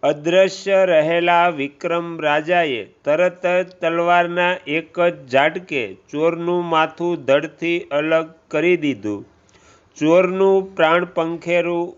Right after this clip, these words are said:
ઉડી ગયું. શેઠાણી ચોરની આવી હાલત જોઈ ગભરાઈ ગયા. તેમને થયું કે જરૂર કોઈ મારું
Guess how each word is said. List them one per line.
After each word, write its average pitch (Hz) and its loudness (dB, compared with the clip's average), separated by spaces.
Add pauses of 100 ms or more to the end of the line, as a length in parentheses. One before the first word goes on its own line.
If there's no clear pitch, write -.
ઉડી 160 0
ગયું. 107 -6 (1500)
શેઠાણી 190 2 (380)
ચોરની 185 2
આવી 175 2
હાલત 170 2
જોઈ 170 -2 (200)
ગભરાઈ 147 2
ગયા. 170 -2 (580)
તેમને 175 -2
થયું 175 -2 (260)
કે 165 0
જરૂર 151 2
કોઈ 185 4
મારું 170 2